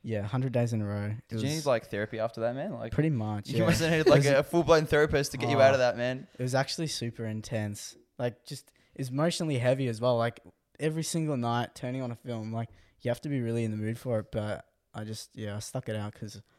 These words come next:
Speaker 1: my watch list was just building and growing, and I had all these films I hadn't seen, and it was just,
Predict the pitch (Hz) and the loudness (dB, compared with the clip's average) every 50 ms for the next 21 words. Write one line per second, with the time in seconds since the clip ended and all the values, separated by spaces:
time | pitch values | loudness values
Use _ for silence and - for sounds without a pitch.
0 | _ _ _ - 110 107 107 117 120 - - - 143 143 - - - 127 127 120 | _ _ _ -8 -6 -6 -4 -4 -6 -6 -8 -8 -8 -8 -8 -10 -10 -10 -10 -10
1 | 107 92 101 - _ _ 107 104 104 104 107 107 107 104 101 101 104 104 107 104 | -10 -12 -14 -14 _ _ -10 -8 -6 -4 -4 -4 -4 -4 -6 -6 -6 -6 -4 -4
2 | 104 107 107 110 107 101 101 101 - - _ _ _ _ _ _ - 117 101 - | -2 -2 -2 -2 -2 -4 -4 -6 -10 -12 _ _ _ _ _ _ -12 -10 -10 -8
3 | - 117 117 123 123 117 - - 120 113 104 104 104 107 110 107 101 - - 113 | -8 -6 -6 -6 -6 -6 -8 -10 -10 -10 -8 -8 -6 -6 -6 -8 -8 -10 -10 -8
4 | 104 104 101 101 - 104 104 101 101 107 104 104 - - | -8 -8 -10 -10 -10 -10 -10 -10 -10 -12 -12 -12 -14 -16